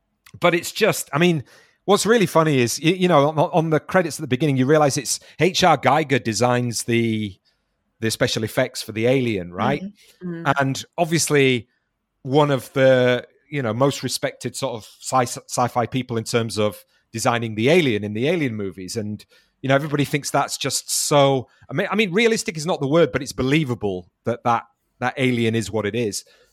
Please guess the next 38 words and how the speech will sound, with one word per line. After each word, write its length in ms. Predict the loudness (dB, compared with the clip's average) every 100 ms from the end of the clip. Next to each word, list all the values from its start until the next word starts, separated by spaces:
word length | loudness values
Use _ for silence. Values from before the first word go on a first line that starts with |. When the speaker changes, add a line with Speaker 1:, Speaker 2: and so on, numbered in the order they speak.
| _
Speaker 1:
But 100 | -6
the 80 | -4
special 380 | -2 -2 0 -2
effects 320 | 0 -2 -2
in 60 | -4
this 120 | -4
film 220 | -2 -4
are 40 | 0
so 520 | 0 2 2 2 2
terrible 680 | 2 2 2 0 -6 -8 -6
and 160 | -4 0
the 140 | 2
alien 240 | 2 2 -2
design 340 | 0 0 0
is 140 | 0
so 280 | -2 2 2
laughable. 640 | 2 0 -2 -12 -12 -14 _ _ _ _ _ _ _ _
It's 240 | -10 -8 -4
really, 380 | 2 2 2 0
really 240 | 0 0
funny. 420 | 2 2 2 0
Speaker 2:
<laughs> 40 | 0
Yeah. 400 | -4 0 0 2 -2 -4 -10 _ -20 _ _ _ _ -20 -2
Speaker 1:
But 240 | 0 0
then, 440 | 0 2 0 -4 -12 -6
I, 120 | -4 -4 -4
I 60 | -4
mean, 180 | -2
it, 120 | -4 -8 -20 -6
it, 160 | -6 -6 -2
what 160 | -2
it 120 | -2 -4
really 220 | -2 -2
comes 260 | -2 -4
down 260 | 0 0 0
to, 180 | -4 -2
this 180 | -4 -6
film, 420 | -4 -4 -4